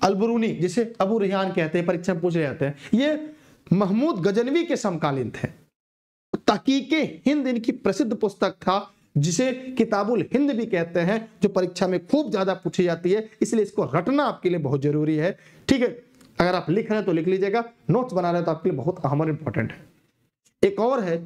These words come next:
यूरोपीय यात्री। अब क्या आते हैं? यूरोपीय यात्री। इसमें दो बहुत ज्यादा इंपॉर्टेंट है, एक है आपके मार्को पोलो, दूसरे हैं वास्को डिगामा। मार्को पोलो क्या है? तेरहवीं सदी, कब? तेरहवीं सदी में आते हैं। पांड्य राज्य का वर्णन है। कहाँ पे है?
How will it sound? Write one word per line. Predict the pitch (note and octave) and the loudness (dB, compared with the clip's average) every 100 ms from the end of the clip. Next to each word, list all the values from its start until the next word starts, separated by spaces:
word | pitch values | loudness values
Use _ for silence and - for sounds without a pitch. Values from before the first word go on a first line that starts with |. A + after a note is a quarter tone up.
| - | -2
यूरोपीय | C#3 D#3+ F#3 F3+ G3+ | 0 2 2 0 0
यात्री। | F3+ A#2+ - C3 | -2 -2 -2 -2
अब | A2+ D#3+ E3+ | 0 -2 0
क्या | G3 | 0
आते | F#3 G#3+ | 0 -2
हैं? | F#3+ | 0
यूरोपीय | D#3 C#3 D3+ C#3 | 0 0 -2 -2
यात्री। | A2+ - A#2 - _ - | -4 -4 -6 -6 _ 0
इसमें | - B3 C#4 C#4 - C#3 | 2 0 0 -4 -4 0
दो | D#3+ | 2
बहुत | B3+ G3+ | 2 0
ज्यादा | F3+ E3 | 0 0
इंपॉर्टेंट | D3+ C3+ B2+ B2+ | 0 -2 -2 -2
है, | B2+ - - | -2 -4 0
एक | F3+ G3+ - | 0 2 0
है | |
आपके | A3 G3 A#3 A#3+ - _ | -2 0 0 0 -6 _
मार्को | D#3 E3 E3+ A3 | 0 0 0 0
पोलो, | G#3 A3 B3 B3 | 0 0 -2 -2
दूसरे | F3 G3 G#3 | -2 0 -2
हैं | G3 | 0
वास्को | F#3 - | -2 0
डिगामा। | G3 C#3 B2 B2 A#2+ - - | 0 0 -2 -4 -6 -2 2
मार्को | G#3 A#3 C#4 | 2 2 0
पोलो | B3+ B3+ | 0 0
क्या | B3 A#3+ | 0 0
है? | C4 - - | -2 -6 -2
तेरहवीं | - G#3 G3 A3+ | 0 2 2 0
सदी, | A#3+ F3+ F#3 D#3+ - - - _ _ _ _ | 0 0 0 -2 -6 -16 -20 _ _ _ _
कब? | A3+ C4 - | 0 0 -2
तेरहवीं | G#3+ G3 | 0 0
सदी | A3 G3+ A3 | 0 0 0
में | A3 | 0
आते | G3+ | 0
हैं। | A#3 B3 - - | -2 -2 -8 0
पांड्य | A3 A#3 G#3+ | 2 2 0
राज्य | F#3+ E3+ | 0 0
का | G3 | 0
वर्णन | C#3+ C#3 C#3 | 0 0 -2
है। | C#3+ | 0
कहाँ | D#3+ | 0
पे | F#3 | 0
है? | G3 | 0